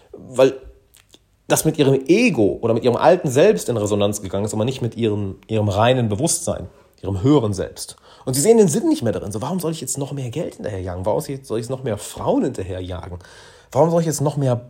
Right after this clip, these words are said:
Bekanntheitsgrad hinterherjagen? Warum habe ich das überhaupt jemals gemacht? Und du fängst an, diese Dinge anzuzweifeln. Und das geht dann sehr auf die Arbeitsmoral. Das habe ich bei mir selber gemerkt.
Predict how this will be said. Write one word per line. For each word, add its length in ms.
Bekanntheitsgrad 880
hinterherjagen? 440
Warum 140
habe 80
ich 60
das 100
überhaupt 200
jemals 260
gemacht? 640
Und 80
du 40
fängst 280
an, 380
diese 160
Dinge 220
anzuzweifeln. 560
Und 80
das 260
geht 180
dann 120
sehr 220
auf 120
die 120
Arbeitsmoral. 640
Das 100
habe 100
ich 60
bei 80
mir 280
selber 300
gemerkt. 420